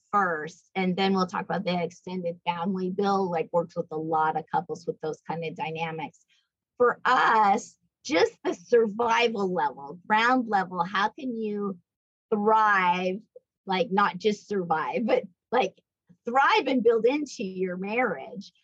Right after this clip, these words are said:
And, um, so people ask us all the time, "What's your secret?" And they'll, "How, how were you so productive? You've written fifty-seven books between you and, um, together, and you raised these kids that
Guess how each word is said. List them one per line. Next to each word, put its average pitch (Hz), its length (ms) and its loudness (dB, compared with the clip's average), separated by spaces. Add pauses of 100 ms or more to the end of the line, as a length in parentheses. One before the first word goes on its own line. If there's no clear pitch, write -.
(240)
And, 214 320 4
um, 190 420 0 (420)
so 208 400 2
people 220 240 -6
ask - 280 2
us - 120 -10
all 196 180 0
the 185 60 -8
time, 165 400 -6
"What's 190 260 -8
your 180 80 -4
secret?" 180 600 -4 (120)
And 185 300 -4
they'll, 165 100 0
"How, 180 300 0 (160)
how 190 220 0 (140)
were 196 100 -8
you 180 120 -4
so 185 220 -4
productive? 233 920 2
You've 190 200 -2
written 165 500 -6
fifty-seven 180 800 -4
books 202 340 -8 (220)
between 220 360 0
you 214 400 0
and, 285 180 -10 (580)
um, 175 360 4
together, 196 600 0 (400)
and 196 240 4
you 196 140 0
raised 185 340 0
these 170 280 -6
kids 240 480 2
that 165 420 0